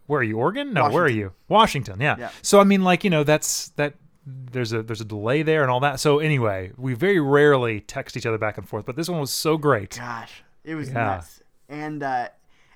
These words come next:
Speaker 2: and I, I also very rarely go straight through and watch After Trek right away, and I did
Speaker 1: Yeah.
Speaker 2: this time.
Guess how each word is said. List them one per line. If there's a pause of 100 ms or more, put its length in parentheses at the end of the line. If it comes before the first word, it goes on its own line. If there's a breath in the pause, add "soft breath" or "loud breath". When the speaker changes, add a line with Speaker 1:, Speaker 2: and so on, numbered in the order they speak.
Speaker 2:
and
I, (140)
I
also
very
rarely
go
straight
through
and
watch
After
Trek (100)
right
away,
and
I
did
Speaker 1:
Yeah.
Speaker 2:
this
time.